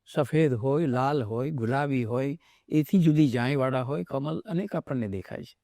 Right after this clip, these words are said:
હવે આપણને ખબર છે કે કમળ છે એ કમળ કાપ-, કા-, કાકડી ઉર્ફે પબળી નામનું જે એનું બીજ છે તેમાંથી થાય છે. અને એનો ઉપયોગ જે છે તે હંમેશા પૂજાની સામગ્રીમાં થતો હોય છે.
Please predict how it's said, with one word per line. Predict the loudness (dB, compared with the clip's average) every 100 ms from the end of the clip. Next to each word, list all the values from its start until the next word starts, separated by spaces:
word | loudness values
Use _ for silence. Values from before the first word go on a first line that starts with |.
| 0
હવે | 2
આપણને | 4 6 6 6
ખબર | 4 4
છે | 4 2
કે | 2
કમળ | 0 2 2 2
છે | 2 2 2 0 -8 -4
એ | -2
કમળ | 2 2 2
કાપ-, | 2 0 -2 _
કા-, | -4 0
કાકડી | 0 2 4 4
ઉર્ફે | 4 0 -2 -4
પબળી | -2 0 4 6 6
નામનું | 4 2 2
જે | 2
એનું | 0 0
બીજ | 2 4 4 0
છે | -2
તેમાંથી | -2 -4 -4 -6
થાય | -6 -6 -8
છે. | -12 -2
અને | 2 4
એનો | 4 4 6 6
ઉપયોગ | 4 4 4 4 4
જે | 2
છે | 2 2 2
તે | 0
હંમેશા | 0 2 0 0 -2 -4
પૂજાની | -2 0 0 0
સામગ્રીમાં | -2 -2 -2 0 0 -2
થતો | -6 -8 -8
હોય | -8
છે. | -8